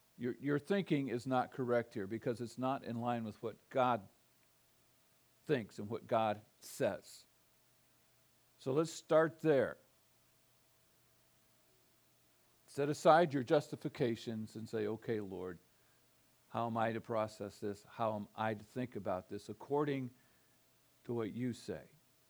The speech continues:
And that will bring us to unity. And, uh,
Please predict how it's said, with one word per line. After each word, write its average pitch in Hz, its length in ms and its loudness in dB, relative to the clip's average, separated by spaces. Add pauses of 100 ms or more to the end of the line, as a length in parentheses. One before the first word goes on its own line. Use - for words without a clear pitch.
(120)
And 110 180 -4
that 156 200 4
will 135 120 2
bring 120 300 -2
us 113 120 -8
to 107 100 -10
unity. 98 500 -8 (680)
And, 110 540 -2
uh, 104 240 0